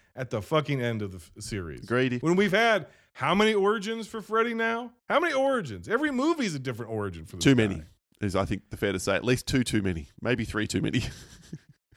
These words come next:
Speaker 1: Okay. So it's, the, the other crazy thing is we've established the fact that Dream Warriors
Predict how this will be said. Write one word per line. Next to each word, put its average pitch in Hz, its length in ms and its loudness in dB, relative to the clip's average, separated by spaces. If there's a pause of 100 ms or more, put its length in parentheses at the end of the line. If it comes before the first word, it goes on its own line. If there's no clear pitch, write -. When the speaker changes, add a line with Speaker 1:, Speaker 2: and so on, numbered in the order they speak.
(500)
Speaker 1:
Okay. 185 360 2 (420)
So 147 280 -2 (120)
it's, 139 200 -2 (200)
the, 165 260 -8
the 160 260 0
other 254 300 2 (120)
crazy 143 380 0
thing 127 160 2
is 123 120 2
we've 139 180 2
established 220 540 2
the 151 100 -2
fact 123 380 -2
that 107 180 -6
Dream 170 480 4
Warriors 104 640 -2